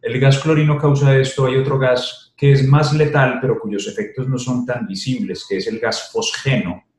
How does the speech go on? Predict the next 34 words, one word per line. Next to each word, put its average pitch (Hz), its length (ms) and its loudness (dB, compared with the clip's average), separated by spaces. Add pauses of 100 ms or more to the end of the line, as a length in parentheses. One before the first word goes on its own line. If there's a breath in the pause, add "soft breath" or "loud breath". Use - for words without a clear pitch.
(720)
El 98 120 -12
gas - 180 -2
fosgeno, 123 880 -6
eh, 90 440 -4 (380)
te 101 120 -4
mata 107 580 -2
a 104 60 -10
los 87 200 -10
varios 104 360 -4
días. - 560 -8 (500)
Y 139 340 4
el 120 200 2
gas 123 280 4
más 135 280 2
temido 123 500 0
de 98 120 0
toda 110 340 0
la 98 160 -2
guerra, 95 360 -6
que 98 140 -10
es 95 120 -8
el 98 120 -8
gas 95 300 -8
mostaza. - 640 -14 (1300)
Es 101 200 -6
un 107 100 0
gas 104 160 -2
que 107 160 -10
quema 104 220 -4
en 104 80 -6
contacto 98 480 -8
con 95 200 -8
la 82 160 -8
piel, 127 460 -2